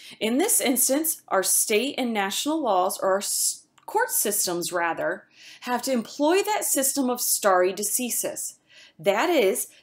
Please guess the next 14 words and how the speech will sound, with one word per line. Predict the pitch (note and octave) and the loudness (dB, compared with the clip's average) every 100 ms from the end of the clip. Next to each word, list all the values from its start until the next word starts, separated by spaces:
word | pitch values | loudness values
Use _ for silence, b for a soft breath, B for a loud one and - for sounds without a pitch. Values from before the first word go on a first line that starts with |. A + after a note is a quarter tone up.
| - | -2
they | A3+ G3+ | 0 0
have | - B3 C4 - | -4 -4 -4 -2
to | F#4+ | -2
use | F#4+ B3+ A#3+ - - | 0 -2 -2 -6 -10
prior | - - A3 A3 D4 F4 | -16 -6 -2 0 0 -2
court | - - A4 - | -4 -4 -4 -4
decisions | C4+ C4+ - E3+ F3 F3+ G3+ B B B | -8 -6 -4 -4 -4 -6 -8 B B B
to | - C4 G#3 E3+ - | -4 -4 -4 -10 -2
guide | C4+ E4 D#4+ A3 A3+ A#3 _ | 0 0 2 2 0 -6 _
similar | - - - D#4+ C4 A3+ A3+ - | -4 2 4 4 2 0 -2 -2
and | G#3 G#3 | -2 0
or | G#3 G#3+ | 0 -2
future | - F#3+ E3 A#3+ | -4 -6 -4 -4
cases. | A#3+ E4 F4 - - - - | -2 2 2 2 -4 -6 -8